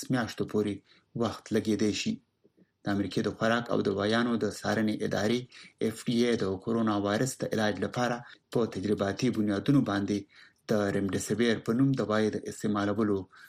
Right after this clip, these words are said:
عرضي اجازت ورکړی دی۔ پاکستان کې په تیر شوه روز کې دوه ویشت نور کسان د کورونا وایرس د لاسه مړه شوي دي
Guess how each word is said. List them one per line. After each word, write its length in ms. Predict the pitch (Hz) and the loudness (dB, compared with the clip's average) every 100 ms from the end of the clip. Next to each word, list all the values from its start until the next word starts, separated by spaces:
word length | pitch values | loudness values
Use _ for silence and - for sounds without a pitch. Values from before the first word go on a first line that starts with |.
| - | -10
عرضي 400 | 110 107 104 104 101 - | -4 0 0 0 -2 -2
اجازت 400 | 110 101 - - - | -2 0 0 -4 -2
ورکړی 380 | 104 - 110 104 | -2 0 2 2
دی۔ 140 | 104 - _ _ _ _ - - - - | 2 -2 _ _ _ _ -20 -20 -20 -10
پاکستان 420 | - 147 156 160 175 | 0 2 2 0 -2
کې 120 | - | -4
په 100 | - | -4
تیر 160 | 151 117 | -2 -2
شوه 180 | - 117 | 0 0
روز 220 | 120 135 135 | 2 2 0
کې 140 | - 135 123 | 0 0 2
دوه 100 | 120 | 0
ویشت 160 | 110 156 | 0 4
نور 120 | 151 | 4
کسان 320 | 117 - 101 | 2 -4 -2
د 80 | 101 95 - | -2 -4 -2
کورونا 300 | 110 104 98 | 0 0 0
وایرس 320 | 95 107 117 - | -2 -2 -2 -2
د 60 | |
لاسه 320 | 104 95 - 101 | -2 -2 -2 -2
مړه 180 | 104 - | -2 -2
شوي 200 | 104 98 | -2 0
دي 140 | 101 | -2